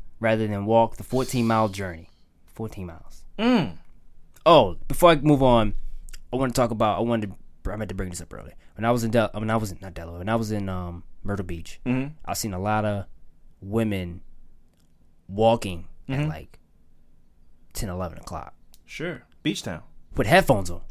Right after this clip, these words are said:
Speaker 1: I don't understand why.
Speaker 2: Headphones.
Speaker 1: Why do you, why
Speaker 2: Like
Speaker 1: do you
Speaker 2: AirPods or, like, headphones?
Speaker 1: Like,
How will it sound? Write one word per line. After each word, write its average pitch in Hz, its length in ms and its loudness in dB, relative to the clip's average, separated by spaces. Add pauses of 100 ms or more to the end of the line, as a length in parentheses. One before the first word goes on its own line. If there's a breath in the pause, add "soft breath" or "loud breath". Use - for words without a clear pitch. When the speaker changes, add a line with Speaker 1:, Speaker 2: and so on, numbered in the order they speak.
(100)
Speaker 1:
I 156 100 6
don't 185 100 10
understand 160 420 4
why. 135 440 6
Speaker 2:
Headphones. - 500 -4
Speaker 1:
Why 160 240 4
do 170 60 8
you, 160 100 6
why 160 120 8
Speaker 2:
Like 170 80 8
Speaker 1:
do 170 40 6
you 165 120 10
Speaker 2:
AirPods 294 460 8
or, 127 100 4
like, 101 240 -2
headphones? - 440 -4
Speaker 1:
Like, 135 300 4